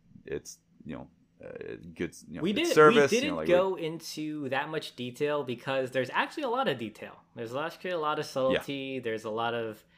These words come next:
Speaker 1: Mm-hmm.
Speaker 2: things going on with the world. They world build, they world build a little too much. I
Speaker 1: Yeah.
Speaker 2: think
Speaker 1: Mm-hmm.
Speaker 2: that stuff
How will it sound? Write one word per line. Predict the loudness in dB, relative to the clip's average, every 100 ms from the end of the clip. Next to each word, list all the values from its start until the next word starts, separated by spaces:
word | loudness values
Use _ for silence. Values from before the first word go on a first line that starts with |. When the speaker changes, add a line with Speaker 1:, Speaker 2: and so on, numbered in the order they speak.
| _ -8
Speaker 1:
Mm-hmm. | -8
Speaker 2:
things | -6 0 0 0 -2
going | 0 2 0
on | -2 -4 -4
with | -4
the | -6
world. | -2 -2 0 -2 -6 _ _ _ _
They | -2 0 0 -2
world | -4 2 4 4 4
build, | 2 0 -8 _ _ _
they | -8 -4
world | -2 -2 0
build | -2 -2 -4
a | -8
little | -8 -8 -12 -18 -16
too | -14 -6 -4 -2
much. | -4 -8 -14 -12 -12 -14 -18 _ _
I | -18 2
Speaker 1:
Yeah. | 2 2 -2
Speaker 2:
think | 0 0 -4
Speaker 1:
Mm-hmm. | -6 -4 -4 -8 _ _ _ _ -8
Speaker 2:
that | 0 0 0
stuff | -8 -12 -2 0 0 -4 -18